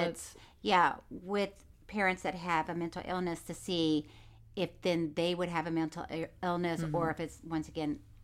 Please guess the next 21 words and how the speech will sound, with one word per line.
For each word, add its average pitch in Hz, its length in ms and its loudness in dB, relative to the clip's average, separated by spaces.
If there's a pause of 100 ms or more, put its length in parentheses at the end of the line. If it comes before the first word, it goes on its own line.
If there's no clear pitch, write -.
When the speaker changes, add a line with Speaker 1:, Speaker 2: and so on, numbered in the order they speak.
(140)
Speaker 2:
nature 156 240 -2
versus 135 420 -10
nurture. 127 420 -10 (760)
Speaker 1:
Right. 165 360 4
Speaker 2:
Ugh, - 120 -10 (240)
it's 226 200 -4
just, 254 280 0
uh, - 120 4 (120)
it's 196 240 -4
just - 420 -6 (800)
unbelievable. 165 720 0
Speaker 1:
To 247 120 6
toy 285 720 4
with 240 360 6 (280)
people's 226 640 2
lives 160 560 2
like 233 240 -2
that 247 380 0
is 196 260 -4
just - 420 -4
devastating. 165 840 -4